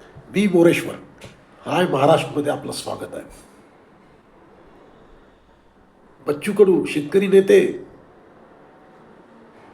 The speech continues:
संपूर्ण कर्जमाफी या मागणीसाठी शेतकरी नेते बच्चू कडू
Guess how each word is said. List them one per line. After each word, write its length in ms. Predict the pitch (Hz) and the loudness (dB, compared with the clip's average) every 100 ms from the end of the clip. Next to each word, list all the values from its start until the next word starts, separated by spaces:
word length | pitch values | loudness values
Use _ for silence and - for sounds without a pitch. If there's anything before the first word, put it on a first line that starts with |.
| - - - - - - - - - - - - - 113 - - - - - - - - - - - - - - - - | -20 -20 -20 -20 -20 -20 -20 -20 -20 -20 -20 -20 -20 -20 -20 -20 -20 -20 -20 -20 -20 -20 -20 -20 -20 -20 -20 -20 -20 -16
संपूर्ण 520 | 120 131 139 220 214 | -14 -14 -4 2 4
कर्जमाफी 640 | 220 196 180 180 165 165 147 - - - - - - - - - - - - - - - - - - - - - - | 6 4 4 2 0 -2 -8 -10 -18 -20 -20 -20 -20 -20 -20 -20 -20 -20 -20 -20 -20 -20 -20 -20 -20 -20 -20 -14 -6
या 100 | - | -4
मागणीसाठी 680 | - 151 190 - 147 104 85 - - - - - - - - - - - - - - - - - - - - | -2 0 0 -2 -6 -10 -16 -18 -20 -20 -20 -20 -20 -20 -20 -20 -20 -20 -20 -20 -20 -20 -20 -20 -20 -20 -20
शेतकरी 400 | - 131 - 156 | -16 -12 -6 -6
नेते 520 | 151 147 147 170 170 - 156 | -4 -4 2 4 4 0 -6
बच्चू 260 | 143 160 | -8 -10
कडू 280 | 147 156 170 | -4 4 6